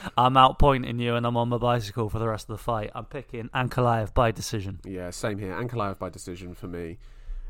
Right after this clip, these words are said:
Speaker 2: There is a sense with him that he feels
Speaker 1: You disappoint me, Joe.
Speaker 2: I'm sorry, I'm sorry, but it, there is a sense with me that he feels inevitable as a champion. And I think him as champion as well,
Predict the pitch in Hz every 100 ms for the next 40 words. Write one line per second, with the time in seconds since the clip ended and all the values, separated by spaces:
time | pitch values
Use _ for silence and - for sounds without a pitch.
0 | - - 170 185 220 233 240 - 220 214
1 | 160 147 127 120 - 127 123 - 120 123
2 | 120 120 123 123 120 110 110 104 95 127
3 | 151 - 147 127 120 113 110 120 127 107
4 | 101 104 113 - 147 165 175 220 240 -
5 | 196 147 - - 120 110 110 - 113 -
6 | - 135 - 139 143 123 107 104 127 117
7 | 107 98 - 95 95 110 120 120 - -
8 | _ _ - _ _ - 131 123 120 -
9 | 139 127 - - - - 165 165 143 127
10 | 120 - 139 135 123 104 95 110 104 90